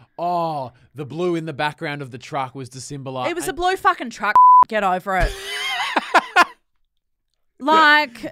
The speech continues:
Speaker 2: soz about it. But I think that Taylor Swift
Speaker 1: Does she know it? Does she lean into it, do you reckon?
Speaker 2: I actually don't know. Does
Speaker 1: But even,
Speaker 2: she?
Speaker 1: like, taking the piss, she goes, "If I just put one black, f-, like, fingernail
Speaker 2: It's like
Speaker 1: black."
Speaker 2: throwing him a bit of a bone,
Speaker 1: Yeah.
Speaker 2: eh?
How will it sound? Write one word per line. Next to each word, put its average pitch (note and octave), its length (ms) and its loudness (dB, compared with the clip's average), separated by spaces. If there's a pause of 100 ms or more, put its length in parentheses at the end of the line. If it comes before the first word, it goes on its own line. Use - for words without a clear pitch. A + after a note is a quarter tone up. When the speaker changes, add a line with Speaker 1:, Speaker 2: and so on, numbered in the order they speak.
Speaker 2:
soz E4+ 460 2
about A3+ 360 4
it. G3 240 2 (300)
But D4+ 100 -2
I C#4+ 120 2
think F4 340 -12
that F#4+ 220 0
Taylor D4+ 340 0
Swift - 400 -6
Speaker 1:
Does A#3+ 160 -2
she G#3+ 80 -4
know D#3 300 0
it? A#3+ 200 -6
Does E3 120 -12
she G#3 100 -6
lean D#3 240 -6
into C3 240 -12
it, C#3 80 -14
do C3 60 -16
you C3+ 80 -8
reckon? C#3 220 -10
Speaker 2:
I C#4 200 -4
actually G4 380 -8
don't B3 380 -4
know. F#3 240 -6 (200)
Does D#3 180 -12
Speaker 1:
But E3+ 100 -2
even, F3 180 -2
Speaker 2:
she? G#3 40 -6
Speaker 1:
like, F#3 160 -2
taking D#3 280 -4
the C3 80 -8
piss, C3 260 -8
she C3 120 -12
goes, A#2 280 -10 (140)
"If A2 100 -20
I A#2+ 140 -18
just D#3 180 -20
put - 160 -20 (160)
one G2+ 360 -16
black, F#2 300 -14
f-, - 280 -20
like, G#2 180 -10
fingernail G#2+ 380 -8
Speaker 2:
It's F#2 80 -8
like G4+ 160 -2
Speaker 1:
black." - 200 -6
Speaker 2:
throwing A#3 300 -2
him G#3+ 80 -10
a G3+ 80 -8
bit G3 160 -8
of F3 100 -10
a E3 60 -12
bone, D#3 380 -10
Speaker 1:
Yeah. D3+ 200 -10
Speaker 2:
eh? C#3+ 140 -14